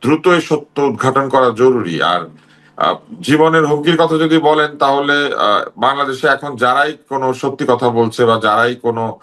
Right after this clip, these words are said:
উচ্চ কণ্ঠে কথা বলছে, তাদের সবাইকে হুমকি দেওয়া হচ্ছে এবং, আহ, কেউ কম কেউ বেশি হুমকি পাচ্ছে। এবং এই বিষয়গুলিকে, আহ,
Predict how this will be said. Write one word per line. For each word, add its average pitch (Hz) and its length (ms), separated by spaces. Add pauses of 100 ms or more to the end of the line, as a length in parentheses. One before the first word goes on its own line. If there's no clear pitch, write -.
(280)
উচ্চ 143 220
কণ্ঠে 127 360
কথা 123 260
বলছে, 117 300
তাদের 117 220
সবাইকে 160 500
হুমকি 113 300
দেওয়া 80 180
হচ্ছে 76 360 (480)
এবং, 127 400
আহ, 101 200
কেউ 143 200
কম 139 320
কেউ 131 200
বেশি 120 280
হুমকি 117 320
পাচ্ছে। 98 400
এবং 90 140
এই 131 100
বিষয়গুলিকে, 151 760 (480)
আহ, - 200